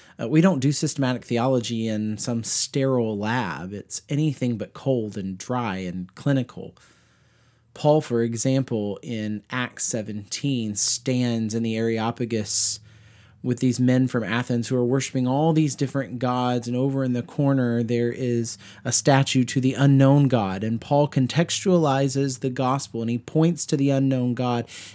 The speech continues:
and tells them that this is the God of the Bible. This is the true God. And we're to take the Bible's teaching in the same way and apply it to the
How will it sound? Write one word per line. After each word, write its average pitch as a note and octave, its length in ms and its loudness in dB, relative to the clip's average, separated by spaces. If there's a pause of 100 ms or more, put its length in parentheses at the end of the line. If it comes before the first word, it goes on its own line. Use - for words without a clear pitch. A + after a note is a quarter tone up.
and C3+ 200 2
tells D#3 360 6
them C3+ 160 4
that B2 260 -2
this D3+ 380 6
is B2+ 500 2
the B2+ 80 0
God B2 480 2 (340)
of B2 260 2
the A#2+ 100 2
Bible. A2 580 0
This C#3 300 2
is C3+ 160 -4
the C3 120 2
true C3+ 640 2 (360)
God. G#2+ 420 0 (920)
And C3+ 220 0
we're E3+ 140 6
to F3 160 -2
take C#3+ 220 -2
the C#3+ 60 -2
Bible's C3+ 420 2
teaching D3+ 440 0
in C3 60 2
the B2 80 0
same C#3+ 280 0
way D#3 220 2
and C#3+ 100 0
apply C3+ 320 -2
it C#3 220 -6
to C#3+ 100 -6
the C3+ 180 -2